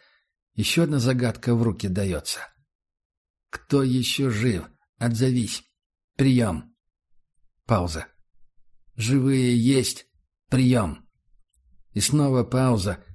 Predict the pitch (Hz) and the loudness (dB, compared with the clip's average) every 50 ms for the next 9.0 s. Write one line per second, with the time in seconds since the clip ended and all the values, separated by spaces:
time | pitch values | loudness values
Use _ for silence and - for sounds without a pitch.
0 | - _ - 113 110 - - 123 110 110 120 113 110 104 90 90 95 123 107 92 | -20 _ -4 -2 -2 0 0 0 0 2 2 0 0 -2 -2 0 0 0 0 0
1 | 85 73 69 62 - - - - - - _ _ _ _ _ _ _ _ _ _ | -2 -6 -10 -12 -12 -14 -18 -20 -20 -20 _ _ _ _ _ _ _ _ _ _
2 | _ _ _ _ - - 147 135 131 143 151 143 - 127 113 131 131 123 - - | _ _ _ _ -4 -2 -2 0 0 -2 -2 -2 -4 -4 -2 -2 -4 -2 -2 0
3 | 131 127 107 131 127 120 107 - - - - _ _ - 127 139 131 - - 127 | 0 2 2 4 2 2 2 -2 -8 -16 -20 _ _ 2 2 2 2 2 2 2
4 | 131 117 107 120 120 113 127 143 135 117 104 92 87 - - - 117 127 123 117 | 2 2 4 2 2 4 4 4 4 4 2 0 -2 -6 -6 -2 -2 0 2 2
5 | 117 110 - - 135 131 127 113 90 - - - _ _ _ - 120 - - - | 0 0 0 0 2 4 4 4 2 0 -6 -14 _ _ _ -4 -4 -4 -2 0
6 | 135 123 120 117 120 117 117 117 113 113 123 123 113 78 67 - - _ _ _ | 2 2 4 4 4 4 2 0 0 0 0 0 0 -2 -6 -12 -16 _ _ _
7 | _ _ _ _ _ _ _ _ _ _ 123 135 147 151 147 131 139 135 147 143 | _ _ _ _ _ _ _ _ _ _ 4 4 4 4 4 2 2 2 2 2
8 | 151 160 147 - 143 131 135 127 - - 135 147 135 131 135 117 101 - - | 2 2 0 -2 -2 -2 -2 -2 -2 -2 0 0 2 2 0 0 0 -4 -10